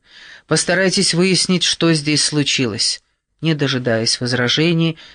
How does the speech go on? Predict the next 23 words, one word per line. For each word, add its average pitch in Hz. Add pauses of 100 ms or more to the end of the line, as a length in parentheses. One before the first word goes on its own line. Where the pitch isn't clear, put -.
(140)
Келли 175
зашагала 131
вперед. 123 (460)
Коуве 175
за 156
ней, 123 (140)
придерживая 139
с 127
другого 139
конца 127
носилки. 127 (920)
Такое 214
содействие, 180
видимо, 156
успокоило 147
туземца, 147
и 135
он 160
повел 143
их 143
к -
гигантскому 131
дереву. 107